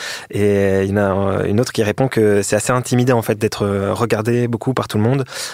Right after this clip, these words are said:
euh, et de pas avoir les mêmes mots, de, le même vocabulaire et de sentir qu'on correspond pas, euh, au modèle habituel. Est-ce que c'est quelque chose que vous avez vu à Gennevilliers, Lisa ?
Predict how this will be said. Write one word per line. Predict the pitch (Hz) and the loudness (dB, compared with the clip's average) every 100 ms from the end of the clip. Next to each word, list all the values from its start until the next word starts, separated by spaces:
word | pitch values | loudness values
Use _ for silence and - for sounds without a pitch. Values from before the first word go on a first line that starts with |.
| - | -6
euh, | 104 98 98 92 | -2 0 0 0
et | |
de | 107 | -2
pas | 113 | 0
avoir | 110 110 | 0 2
les | 107 | 2
mêmes | 107 | 2
mots, | 113 131 143 147 95 | 4 6 6 4 0
de, | 110 | 0
le | 107 104 107 | 0 0 2
même | 113 | 0
vocabulaire | 113 113 104 110 131 123 | 0 -2 0 2 2 2
et | 107 107 | -2 -2
de | 107 | -4
sentir | - 120 - 135 | -2 -2 -2 -4
qu'on | 113 104 | -4 -4
correspond | 107 104 - 107 | -4 -4 -2 -2
pas, | 120 120 110 | 0 0 2
euh, | 104 101 | 0 0
au | 113 | 2
modèle | 113 113 120 | 2 2 2
habituel. | 107 110 - 104 113 - - - | 2 -2 -2 -2 -4 -10 -16 -6
Est-ce | 123 | -6
que | - 123 117 | 0 0 0
c'est | 110 | -2
quelque | 120 110 - | -4 -4 -4
chose | - 117 | -4 -4
que | - 107 104 | 0 0 -2
vous | 101 107 | -4 -2
avez | 104 | -2
vu | 104 110 | 0 -2
à | 101 101 101 | -2 -2 -4
Gennevilliers, | 110 107 107 110 | -4 -2 0 -2
Lisa ? | 104 107 | -2 -4